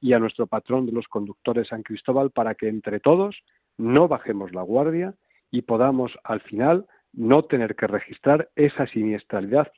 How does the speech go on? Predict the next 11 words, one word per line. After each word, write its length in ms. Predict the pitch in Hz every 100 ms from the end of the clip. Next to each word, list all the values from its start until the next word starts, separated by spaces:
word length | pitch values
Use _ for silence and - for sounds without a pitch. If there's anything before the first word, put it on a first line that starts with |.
| -
tan 160 | 156
abrumadora 600 | 135 117 104 107 160 185 - - _
de 200 | 104 113
estas 260 | 120 117 104
fechas. 400 | 90 - 98 -
Por 180 | - 104
lo 80 |
tanto, 360 | 104 131 143 143
pedimos 520 | - 110 131 95 92 - _ _ _ _ _
precaución, 800 | 123 117 113 107 - 127 98 90 _ _ _ _ _ _
prudencia 720 | 131 120 135 123 - 95 87